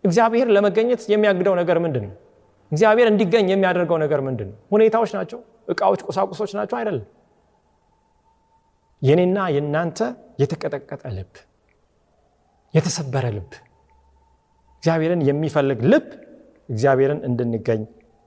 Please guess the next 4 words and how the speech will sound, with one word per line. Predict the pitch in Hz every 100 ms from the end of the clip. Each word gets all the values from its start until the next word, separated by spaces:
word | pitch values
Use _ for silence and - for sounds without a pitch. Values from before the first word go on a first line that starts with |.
| -
እንዲገኝ | 131 117 104 117 104
ያደርጋል | 107 110 107 101 90 92
በአምልኮ | 127 143 143 - - _ _ _ _ _ _ _ - 117 110 101 104 92
ውስጥ | 98 -